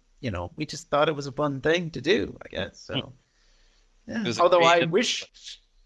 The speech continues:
Speaker 1: it would be something that they would show clips of on Conan O'Brien, like you said, <laughs> one day when I was famous. But yeah, I mean, the struggle was real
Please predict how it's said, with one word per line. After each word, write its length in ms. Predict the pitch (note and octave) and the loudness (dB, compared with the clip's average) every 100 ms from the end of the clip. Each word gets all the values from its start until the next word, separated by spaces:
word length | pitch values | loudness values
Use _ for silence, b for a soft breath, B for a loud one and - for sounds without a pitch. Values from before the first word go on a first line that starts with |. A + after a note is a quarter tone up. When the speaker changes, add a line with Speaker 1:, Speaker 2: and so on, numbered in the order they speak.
| _ | _
Speaker 1:
it 160 | F3+ E3 | -8 -6
would 140 | D3 | -6
be 140 | F3 E3 | -6 -4
something 460 | F3+ D#3 F3 D#3+ | -2 -2 -2 -2
that 160 | D3 C3+ | 0 0
they 100 | C#3+ | -2
would 200 | C3+ B2+ | -2 0
show 220 | - D#3 | 2 2
clips 360 | D3+ D3 C#3+ - | 2 -4 -2 2
of 200 | D3 D#3 | 2 2
on 200 | B2+ B2+ | -2 -4
Conan 340 | C#3 C3 C3 | -4 -2 -2
O'Brien, 400 | B2 A#2+ A2+ C#3 | -2 0 2 0
like 200 | G#2+ - | -2 -6
you 60 | B2+ | -8
said, 260 | - G#2 - - - | -6 -6 -8 -20 -16
<laughs> 1400 | F3+ B2+ - - - E3+ - - - _ - E3+ - - | -12 -10 -8 -8 -8 -10 -12 -20 -20 _ -20 -20 -18 0
one 200 | G#3 A3+ | 4 6
day 220 | A3 A3+ A3 | 6 6 6
when 140 | G#3 | 6
I 180 | G#3+ G#3 | 6 4
was 200 | G#3 - | 0 -6
famous. 500 | - C4+ A3+ A3 _ _ _ _ _ _ _ _ _ _ | -6 -6 -4 -10 _ _ _ _ _ _ _ _ _ _
But 220 | D#3 D3+ - _ _ _ _ _ - | -20 -20 -20 _ _ _ _ _ -2
yeah, 200 | C4 B3+ | 2 4
I 80 | B3 | 2
mean, 160 | A#3+ | -2
the 80 | A#3 | -4
struggle 520 | - - G#3 B3 C#4 | -6 0 2 4 2
was 160 | C#4 G3+ | 0 -4
real 500 | F#3 B3+ B3 D#3+ - | 0 2 2 2 -4